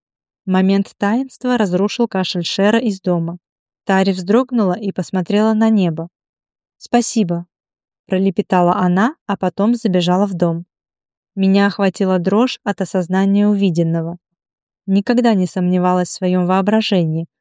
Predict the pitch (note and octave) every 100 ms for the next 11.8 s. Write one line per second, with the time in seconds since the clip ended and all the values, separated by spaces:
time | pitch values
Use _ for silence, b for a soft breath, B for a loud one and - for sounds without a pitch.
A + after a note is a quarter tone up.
0 | _ - F#3+ G3+ - G3+ G3 - A3+ -
1 | - F3+ D#3+ - - F3+ F3 F#3+ E3+ E3+
2 | F3+ F3+ F3+ F3+ F3 - F3 E3+ F3+ F3
3 | F3 E3+ E3+ A#3+ B3 F3+ _ _ - F3+
4 | F#3 F#3 F#3+ - B3+ A3+ - F3 E3+ F3+
5 | - G#3+ G3 A3 F3+ E3 E3 E3 - _
6 | _ _ _ _ - G#3+ G#3 G3+ F#3+ -
7 | F3 G#3 A#3+ A3+ A#3 F3+ E3 E3 F3 -
8 | F#3 D#3+ G#3+ G#3 - G#3 G3+ G#3+ G#3+ G3+
9 | G#3+ G#3+ A3+ G#3 D#3+ - _ _ _ _
10 | _ - F#3 - A3 A#3+ - B3 B3 G#3
11 | G3 G#3+ G#3+ A3+ A3 F3 -